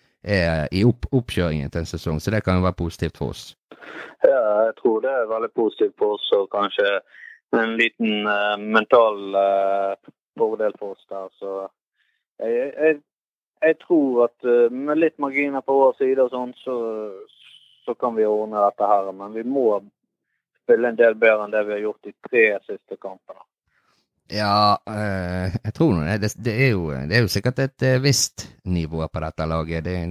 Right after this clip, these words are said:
Speaker 1: de spiller jo tross alt sikkert fotball hver dag, så det tror jeg. Men det kan jo hende at vi, vi, jeg tar feil her når vi får <laughs> sett kampen, men, eh, det er jo ikke så veldig stor klubb, <laughs> dette her. De har vel en stadion på fem, som tar fem tusen tilskuere, så det,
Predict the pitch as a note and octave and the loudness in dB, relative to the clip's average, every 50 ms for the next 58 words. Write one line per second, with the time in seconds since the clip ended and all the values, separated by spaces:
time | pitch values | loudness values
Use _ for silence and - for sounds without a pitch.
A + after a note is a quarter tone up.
0 | F2+ F#2 - F#2+ - - A#2+ B2+ C3+ A#2 E2+ - - G2+ A2 - A#2+ A2+ - - | -6 -8 -8 -10 -4 0 0 0 0 0 -2 -4 -4 -4 -2 -2 -4 -4 -4 -6
1 | A2+ A#2 A2 - - A2+ A#2 - - A2 G#2 G#2 G2 F#2+ F2+ F2 E2 D#2+ - - | -6 -6 -6 -4 -4 -6 -6 -4 -2 0 2 2 4 4 2 0 -2 -4 -6 -8
2 | F#2 E2+ F2+ F2+ E2+ - - _ - - - _ - - F#3 E3 B2+ A#2 G2 E2 | -8 -4 -4 -4 -4 -6 -8 _ -20 -20 -20 _ -2 2 2 2 2 0 -4 -6
3 | - _ _ G#2+ A#2+ B2 B2+ B2 A#2 - C3+ A#2+ G#2 F2 F#2+ G#2 G#2 G2+ - - | -8 _ _ 0 2 2 4 2 2 4 4 4 4 4 4 2 2 0 -2 -4
4 | F#2+ F#2+ F2+ E2 D#2 D#2 D2+ D#2 D#2+ D2+ E2+ E2 D#2 D2+ C#2+ - - - - - | -4 -4 -2 -2 -4 -4 -6 -8 -12 -14 -12 -10 -10 -10 -10 -12 -14 -14 -14 -10
5 | B1 D2 E2+ - F2+ D#2+ - F2+ E2+ D#2+ D2+ D2+ D#2+ D2+ D#2 D2+ C#2+ D2+ D2+ - | -8 -8 -6 -6 -6 -4 -2 -2 -2 -2 -2 -4 -4 -4 -4 -6 -6 -8 -8 -4
6 | - F#2+ F2+ F#2 - - - F#2+ F2 - - - F#2+ F2 D#2+ D#2+ - - E2 D#2 | 2 4 4 4 4 2 0 -2 -4 -4 -4 -4 -2 -2 -2 -4 -6 -8 -6 -6
7 | D2+ D#2 D#2+ E2 E2+ E2+ E2 D#2+ D#2 D2+ - _ _ _ _ _ _ _ _ - | -6 -6 -6 -6 -4 -6 -6 -6 -8 -10 -12 _ _ _ _ _ _ _ _ 2
8 | B2+ C#3 A#2 D3 C#3+ - D#3 C#3 A#2+ A#2+ C3 C#3+ C3+ C3 A2 - - G#2+ F#2 E2+ | 2 4 4 4 4 4 2 4 4 4 4 4 2 0 0 0 0 -2 -2 -2
9 | - - F2+ F#2 F2 - - - E2 - - F#2 F2+ F2 F2+ F#2 G2+ G2 F#2 E2+ | -4 -8 -10 -10 -2 0 2 2 2 0 -2 -2 -2 -2 -2 -4 -4 -4 -6 -6
10 | E2 D#2+ C#2 D2+ E2+ - - - G2 F2+ F2 F2 E2 E2 - E2 D2+ D2 D2 D2+ | -6 -6 -8 -8 -10 -10 -8 -4 -4 -4 -2 -4 -6 -6 -6 -6 -6 -4 -6 -6
11 | D2+ - - F#2+ F2 E2+ E2+ E2 D#2+ D#2 D#2 - _ _ _ - - F2 - A2 | -6 -6 -4 -4 -2 -2 -2 -2 -4 -4 -6 -10 _ _ _ -12 -10 -2 2 2
12 | A2 G#2 - - A#2+ A2+ G#2 F#2 - - G#2+ G2 - - F#2+ E2 F#2 F2+ F2 - | 2 2 2 2 0 0 0 -2 -4 -6 -6 -8 -6 -8 -8 -8 -6 -8 -8 -8
13 | - F#2 F2 D#2 C#2+ D#2 D#2+ D#2+ - - E2 D#2 D#2 D2+ D2+ - _ _ _ _ | -8 -8 -6 -6 -6 -6 -8 -8 -6 -6 -4 -4 -4 -6 -6 -10 _ _ _ _
14 | _ _ _ _ _ _ _ _ _ _ - F2 F2 F2 E2+ F2 D#2+ - | _ _ _ _ _ _ _ _ _ _ -8 -6 -4 -4 -4 -4 -6 -8